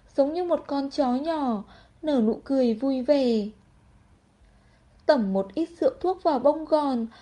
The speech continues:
Nam Cung Nghiêu bình tĩnh bôi lên chỗ đang chảy máu ở miệng vết thương. Có thể nhìn ra, anh rất ít chăm sóc người khác, động tác có chút vụng về.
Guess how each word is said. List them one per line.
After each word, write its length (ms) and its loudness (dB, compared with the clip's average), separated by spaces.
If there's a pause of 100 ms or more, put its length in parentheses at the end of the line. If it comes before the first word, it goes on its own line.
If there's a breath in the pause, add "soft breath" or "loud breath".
(200 loud breath)
Nam 240 -2
Cung 240 -2
Nghiêu 160 2
bình 300 0
tĩnh 280 -4
bôi 200 4
lên 200 0
chỗ 140 -2
đang 220 -4
chảy 280 -2
máu 260 0
ở 180 -2
miệng 260 0
vết 300 -2
thương. 440 -4 (440 loud breath)
Có 240 -2
thể 240 4
nhìn 380 0
ra, 360 -2 (320 loud breath)
anh 240 0
rất 160 -4
ít 200 0
chăm 220 -4
sóc 240 -4
người 240 0
khác, 360 -2 (380 loud breath)
động 160 -2 (140)
tác 280 -2
có 100 -4
chút 320 -6
vụng 260 -4
về. 460 0